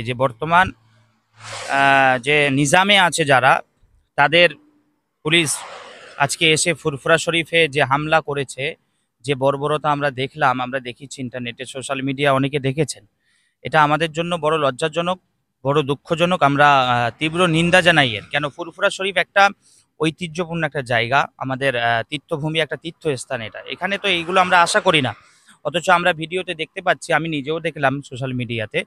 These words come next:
সেখানে বাকায়দা পুলিশ, আহ, যেভাবে, আহ, বাজে ব্যবহার করছে, ছোট বড় কথা বলছে, আহ,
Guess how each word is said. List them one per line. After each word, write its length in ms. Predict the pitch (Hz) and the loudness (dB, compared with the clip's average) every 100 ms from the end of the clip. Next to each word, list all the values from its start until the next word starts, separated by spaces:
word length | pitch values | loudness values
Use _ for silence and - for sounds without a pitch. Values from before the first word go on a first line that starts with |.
| _ _ _ _ | _ _ _ _
সেখানে 320 | 156 143 165 165 | -8 -2 0 2
বাকায়দা 420 | 147 156 165 175 | 2 2 2 0
পুলিশ, 340 | 151 151 180 156 | -2 -6 -6 -6
আহ, 120 | 151 135 | -6 -6
যেভাবে, 440 | 127 131 147 147 180 | -4 -4 -2 -2 -2
আহ, 80 | 175 139 131 120 | -2 -2 -2 0
বাজে 220 | 123 127 | -2 -2
ব্যবহার 380 | 143 120 131 156 | -2 -2 -2 -4
করছে, 340 | 156 165 151 170 170 | -4 -8 -8 -6 -6
ছোট 160 | - 131 | -8 -14
বড় 200 | 135 147 156 - | -6 -4 -4 -4
কথা 220 | 127 156 | -4 -2
বলছে, 340 | 156 170 147 175 - _ _ _ _ | -4 -6 -4 -6 -6 _ _ _ _
আহ, 160 | 127 | 0